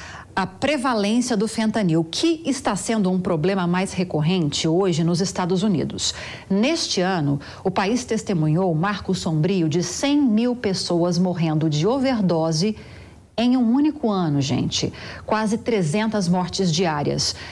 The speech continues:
E dessas mortes, mais de sessenta e seis por cento estavam ligadas ao fentanil.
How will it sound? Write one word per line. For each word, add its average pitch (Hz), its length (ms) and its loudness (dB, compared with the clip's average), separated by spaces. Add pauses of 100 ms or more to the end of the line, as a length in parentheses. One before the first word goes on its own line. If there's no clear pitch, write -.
(300)
E 359 100 4
dessas 170 380 2
mortes, 175 640 0 (220)
mais 214 260 2
de 220 100 0
sessenta 247 560 0
e 196 80 2
seis 170 240 -2
por 165 220 -4
cento 202 420 0
estavam 220 600 0
ligadas 196 920 0
ao 170 140 -2
fentanil. 156 580 0